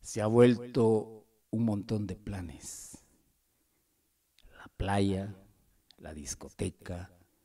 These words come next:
los conciertos. Esa es la Semana Santa en Guatemala. Y la misma religiosidad, aunque a muchos les moleste,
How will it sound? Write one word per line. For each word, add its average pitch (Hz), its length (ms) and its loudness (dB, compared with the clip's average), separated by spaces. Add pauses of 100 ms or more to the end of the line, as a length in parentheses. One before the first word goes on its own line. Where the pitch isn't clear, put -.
(120)
los 80 220 -12
conciertos. 95 1200 -6 (1200)
Esa 117 400 -6
es 87 180 -10
la 76 140 -16
Semana 78 400 -14
Santa 78 340 -14
en 80 80 -14
Guatemala. - 640 -16 (1500)
Y 104 120 -4
la 95 100 -2
misma 175 340 10
religiosidad, 139 1080 4 (1300)
aunque 113 400 8
a 113 60 10
muchos 185 360 8
les 156 160 8
moleste, 170 1000 10